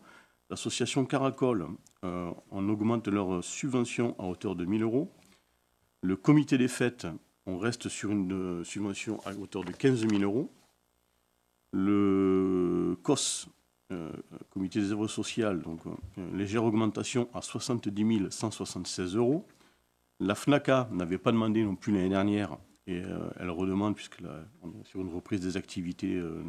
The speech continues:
traditionnelles, donc une subvention de mille deux cents euros, subvention qu'elle, qu'elle, qu'elle perçoit à cette hauteur depuis deux mille dix-huit.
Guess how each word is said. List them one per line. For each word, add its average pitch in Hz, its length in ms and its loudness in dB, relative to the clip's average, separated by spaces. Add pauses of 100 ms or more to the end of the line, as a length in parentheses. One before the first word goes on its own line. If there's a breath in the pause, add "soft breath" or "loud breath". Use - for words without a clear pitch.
(580)
traditionnelles, 98 800 -2
donc 85 320 -6
une 90 260 -2
subvention 95 540 -4
de 92 140 -2
mille 104 260 0
deux 104 100 0
cents 90 220 -4
euros, 90 340 0 (680 loud breath)
subvention 95 440 -4
qu'elle, 78 480 -4 (100)
qu'elle, 76 180 -8 (100)
qu'elle 80 160 -8
perçoit 98 580 -2
à 82 60 -6
cette - 240 -8
hauteur 92 240 -4
depuis 85 180 -10
deux 82 120 -4
mille 87 120 0
dix-huit. 85 420 -6